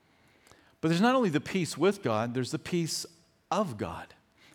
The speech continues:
Peace with God means the enmity, the hostility between God and man is removed.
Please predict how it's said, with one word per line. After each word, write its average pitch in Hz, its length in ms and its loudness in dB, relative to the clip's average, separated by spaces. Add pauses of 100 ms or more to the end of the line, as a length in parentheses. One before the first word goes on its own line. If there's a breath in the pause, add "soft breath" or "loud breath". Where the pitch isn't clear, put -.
Peace 240 280 4
with 226 240 4
God 180 260 6
means 175 240 0
the 156 200 2
enmity, 208 440 2
the 131 120 2
hostility 185 580 4
between 147 380 0
God 180 320 6 (260 loud breath)
and 165 160 4
man 185 260 6
is 160 140 -2
removed. 180 460 2